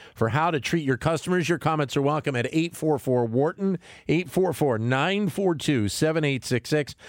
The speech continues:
Or if you can't get to your phone, you can send us a comment via Twitter, either at Biz Radio one eleven or my Twitter account, which is at Dan Loney twenty-one. So with, with some of the companies that you profile in the book, how, uh, give us an example or two of how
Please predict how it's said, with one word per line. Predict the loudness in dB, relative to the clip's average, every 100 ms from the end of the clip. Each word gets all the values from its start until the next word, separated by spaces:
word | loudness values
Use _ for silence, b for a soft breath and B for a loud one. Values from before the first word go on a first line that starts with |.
| B -2
Or |
if | 0
you | 0
can't | 0 0
get | -2 2
to |
your | 0
phone, | 2 0
you | 0
can | -2
send | -2 -2
us | -2
a | -2
comment | 0 0 0
via | 0 0
Twitter, | 0 0 2 0 B B
either | -2 0 -2 0
at | -2 0
Biz | 0 0 2
Radio | 0 2 2
one | 2 2
eleven | 2 0 -2
or | 0 0
my | 2 0
Twitter | 0 -2
account, | 0 0 -2 -4 B -4
which | 0
is | 0 0
at | 0 -2
Dan | -2 -2 0
Loney | 0 0 -2
twenty-one. | -2 0 2 0 -4 B B
So | -2 0
with, | 0
with | 0 -2
some | 0 0 0
of |
the | -2
companies | -4 -2 0 0
that | -2
you | 0 -2
profile | 0 -2 0 0 0 -2
in | -2
the | 0
book, | 0 0 B B B -12
how, | -2 0 0
uh, | -2 -8 -8
give | -4 -4 0 0
us | 0
an | 0 0
example | 0 -2 0 0
or | -2
two | 0 0
of | 0 0
how | 0 2 2 2 0